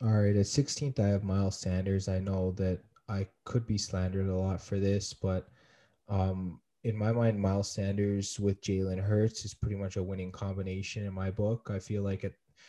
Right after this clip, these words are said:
what we saw at the end of last season with the two of them, uh, it should continue into next season. Uh, Miles Sanders played better when Jalen Hurts was the starting quarterback. He put up top twelve running back stats, um, in that period of time. So definitely,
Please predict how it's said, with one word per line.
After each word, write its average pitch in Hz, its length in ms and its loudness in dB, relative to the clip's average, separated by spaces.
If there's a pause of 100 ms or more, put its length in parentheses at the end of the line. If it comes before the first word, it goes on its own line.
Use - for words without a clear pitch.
(140)
what 113 120 2
we 110 60 2
saw 107 200 2
at 101 80 0
the 82 100 -2
end 101 160 0
of 95 120 0
last 95 280 0
season 104 340 -2
with 98 140 0
the 98 80 0
two 104 260 4
of 101 60 4
them, 101 420 4 (460)
uh, 101 160 10
it 98 60 8
should 139 220 8
continue 113 380 2
into 104 200 -2
next 101 300 -2
season. 104 560 -2 (420)
Uh, 98 200 2
Miles 98 340 0
Sanders 101 600 0
played 113 400 4
better 98 420 4
when 101 260 -2
Jalen 98 340 0
Hurts 98 260 -4
was 98 140 -2
the - 80 -18
starting 92 340 -2
quarterback. 107 600 0
He 92 120 -10
put 104 200 -2
up 101 240 -2 (380)
top 139 280 2
twelve 107 460 2
running 101 280 0
back 92 360 0
stats, - 800 -2 (100)
um, 101 180 -4
in 113 160 -4
that 101 200 0
period 98 260 0
of 92 120 -4
time. 101 360 -2
So - 160 -6
definitely, 101 520 -2